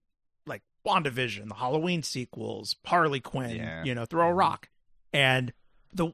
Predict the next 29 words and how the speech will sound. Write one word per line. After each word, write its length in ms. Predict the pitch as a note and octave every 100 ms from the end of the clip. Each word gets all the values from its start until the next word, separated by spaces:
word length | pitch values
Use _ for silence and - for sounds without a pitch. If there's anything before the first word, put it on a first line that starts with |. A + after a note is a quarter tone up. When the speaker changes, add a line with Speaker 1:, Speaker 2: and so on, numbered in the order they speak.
| _
Speaker 1:
I, 240 | D3 E3 C#3+
I 140 | D3 E3+
just 160 | F3 D3
really 220 | A#3+ A3+
appreciate 600 | - E3 D#3+ - D#3+ -
that 100 | C3+
they 100 | C#3
do 180 | C#3+ C#3+
take 180 | D3+ C#3
the 60 |
time 180 | - C3
to 60 | B2+
be 80 |
like, 100 | B2
"No, 140 | D3+ D3+
that 140 | F3
really, 380 | B3+ A#3+ C3+ B2 -
it, 220 | G3 -
that 140 | F#3+ G#3
affected 680 | - - E3 - C#3+ B2 G#2 _ -
Picard, 440 | B2 - A2+ G2 -
what 100 | A2+
happened 320 | A#2 B2+ A#2
to 140 | -
him 100 | A2+ A2+
in 60 |
that 100 | A2+
episode." 520 | A2 - B2 A#2+ G2 -
And 200 | A#2